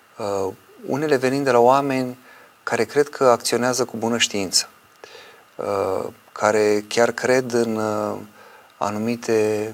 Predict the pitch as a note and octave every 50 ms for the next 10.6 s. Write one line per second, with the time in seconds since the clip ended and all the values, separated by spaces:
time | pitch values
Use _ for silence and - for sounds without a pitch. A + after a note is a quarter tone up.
0 | G#2+ - - G2 G2 G#2+ G#2+ G#2 - - G#2 G2 G2+ G2+ G#2 G#2 G#2+ G#2+ - -
1 | - - - _ - - A2 G#2 G2 A#2+ A2+ G#2+ - - - - - - G#2 G#2
2 | G#2+ A2 A2 G#2 G#2+ G2+ G2 G#2 G2 - - A#2+ A2+ A2 A#2 A#2 - G#2 - -
3 | G#2+ A2 G#2 G2 - G#2 G2+ - - - - G2+ G2 G#2+ G#2+ G#2 - - - A2+
4 | A2 G#2+ G#2+ A2 - - - - - - - - - _ _ - A#2 G#2+ G#2+ G#2
5 | G2+ G2 G2 G2 F#2+ G2 - - _ _ _ _ _ _ _ _ _ _ _ _
6 | _ _ _ _ _ - G#2+ C3 C3 - A#2 G#2+ G2 G2 - - - - E2 F2+
7 | F2+ - - - - _ _ _ - - - - - - - - - - - _
8 | _ - - G2 G2 F#2+ F#2+ G2 F#2+ G2 G2 A#2+ - _ _ _ _ - C#2 C2
9 | - G#2 G#2 A2 - - - - B2+ B2 B2+ B2+ B2 A#2 A#2+ A#2 A#2+ B2+ - B2+
10 | A#2+ - - A#2 A2+ A#2 A#2 B2 B2+ A#2 G2 -